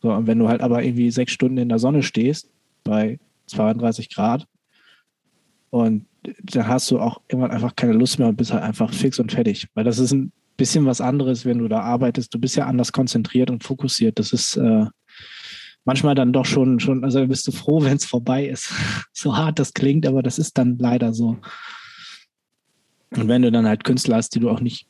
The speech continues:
nicht so gut findest, so wenn's jetzt, ähm, ich habe vorhin ein bisschen drauf eingegangen, was für Musik ich höre,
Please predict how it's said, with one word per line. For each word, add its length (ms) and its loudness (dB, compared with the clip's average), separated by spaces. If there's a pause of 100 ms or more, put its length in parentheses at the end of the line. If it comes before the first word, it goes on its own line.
nicht 400 -6
so 140 -2
gut 180 0
findest, 440 2
so 140 2
wenn's 200 0
jetzt, 320 -2
ähm, 260 0
ich 80 -6
habe 140 2
vorhin 300 2
ein 100 -8
bisschen 240 0
drauf 160 -2
eingegangen, 380 0
was 140 0
für 120 -6
Musik 300 0
ich 140 -4
höre, 280 6